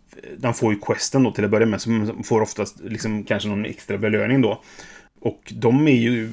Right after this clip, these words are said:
den som, de bygger man ju på över tid. Så att du lägger, jag åker hit och spenderar detta,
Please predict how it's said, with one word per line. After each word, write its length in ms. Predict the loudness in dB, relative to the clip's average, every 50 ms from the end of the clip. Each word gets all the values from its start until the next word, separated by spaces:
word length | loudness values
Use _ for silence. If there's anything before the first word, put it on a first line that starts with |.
| -12 -10
den 240 | -4 -2 -2 -2 -2
som, 340 | -2 -2 -2 0 -2 -4 -6 -8 -16 -14 -6
de 400 | -2 0 2 4 2 2 0 0
bygger 180 | 2 4 6 8
man 120 | 8 8
ju 40 | 6 4
på 240 | 4 6 6 6
över 140 | 4 2 -2
tid. 380 | -2 -2 -2 -2 -2 -4 -4 -12 -16 _ _ -6 -6
Så 60 | -4
att 80 | -2
du 80 | 0 0
lägger, 340 | 0 2 2 4 2 2 2 -2 -12 -20 -20 -20 -20 -20 _ _
jag 120 | 0 2 2
åker 140 | 4 6 6
hit 160 | 6 6 4
och 80 | 0
spenderar 300 | 0 0 2 4 4 4
detta, 340 | 2 0 -2 0 2 2 2